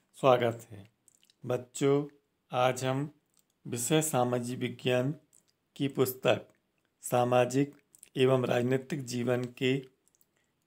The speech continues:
शहरी क्षेत्र में आजीविका भाग दो के बारे में पढ़ेंगे। बच्चों, ये आप चित्र देख रहे हैं,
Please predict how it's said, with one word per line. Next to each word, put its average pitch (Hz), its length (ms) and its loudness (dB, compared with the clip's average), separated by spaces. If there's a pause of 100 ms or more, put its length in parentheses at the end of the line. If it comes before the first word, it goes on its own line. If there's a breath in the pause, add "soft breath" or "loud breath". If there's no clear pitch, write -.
(160)
शहरी 131 500 -2
क्षेत्र 139 600 0 (420)
में 135 380 0
आजीविका 127 720 0 (500)
भाग 131 280 4
दो 120 240 -4
के 131 140 -6
बारे 120 300 -2
में 170 260 -4 (420)
पढ़ेंगे। 107 520 -4 (960)
बच्चों, 120 480 -2 (1300 soft breath)
ये 131 120 -2
आप 139 160 2
चित्र 143 320 -4
देख 139 220 -6
रहे 139 140 -4
हैं, 156 340 -6